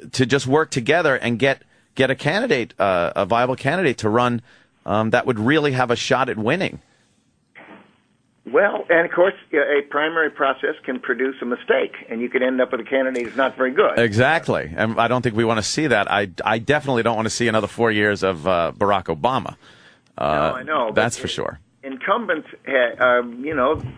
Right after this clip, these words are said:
Speaker 2: often get reelected, and I think the Republicans are gonna have to be careful not to overreach and, and to manage their affairs in a way that, that are responsible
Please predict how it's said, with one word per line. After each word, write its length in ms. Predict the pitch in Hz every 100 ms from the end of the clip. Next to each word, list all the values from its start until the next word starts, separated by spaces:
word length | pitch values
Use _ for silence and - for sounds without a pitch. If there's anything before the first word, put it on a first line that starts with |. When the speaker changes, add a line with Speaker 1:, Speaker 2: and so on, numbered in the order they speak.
| -
Speaker 2:
often 600 | 147 151 - 156 151 147 110
get 180 | 143
reelected, 600 | 139 151 151 208 - 92 -
and 420 | 117 117 113 107 - -
I 80 | 107
think 380 | 117 143 127 -
the 140 | 117
Republicans 640 | 113 110 131 123 147 175 143
are 60 |
gonna 160 | 123 120
have 200 | 123 123
to 40 | 123
be 100 | 123
careful 380 | - 127 127 117
not 280 | 117 120
to 60 | -
overreach 720 | 120 120 120 113 139 190 - - - - - -
and, 320 | 107 113 113
and 320 | 113 110 110 110
to 200 | 120 110
manage 480 | 127 135 139 123
their 200 | 127 120
affairs 440 | 117 - 123 131 147
in 100 | 127
a 80 | 110
way 260 | 110 113 131
that, 300 | 117 107 -
that 160 | 113
are 200 | 110 107
responsible 800 | 104 101 - 127 123 131 156 190